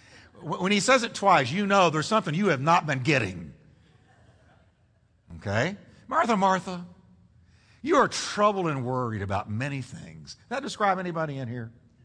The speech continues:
<laughs> Amen. All right. But say the next words with me. "But one thing is needed." One thing is needed. "And Mary has chosen that good part,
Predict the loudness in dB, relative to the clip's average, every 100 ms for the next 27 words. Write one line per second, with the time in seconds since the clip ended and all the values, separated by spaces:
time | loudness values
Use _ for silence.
0 | _ _ _ _ -12 -10 -10 -12 -12 -14
1 | -16 -18 -20 -20 -20 _ _ _ _ -8
2 | -2 2 4 4 2 -6 -12 -20 -20 -20
3 | -18 -6 2 2 2 -6 -20 _ _ _
4 | _ _ 0 2 2 -4 -8 0 2 4
5 | 4 2 -2 -4 2 2 2 -2 -2 -2
6 | -4 -10 -4 0 2 0 -2 4 6 4
7 | 2 -4 -12 -6 0 2 2 -2 -4 -2
8 | -2 -2 -2 -4 -6 -12 -18 -20 _ _
9 | _ _ _ _ _ _ _ _ _ -14
10 | -4 0 0 0 -2 -2 -4 -6 -8 -12
11 | -18 -20 _ _ _ _ _ _ -20 -8
12 | -4 -2 0 4 6 6 4 0 -2 -2
13 | 0 2 0 -2 -4 -8 -12 -20 -20 -20
14 | _ -8 0 2 2 -2 -2 0 -2 -4
15 | -2 0 -2 -12 -20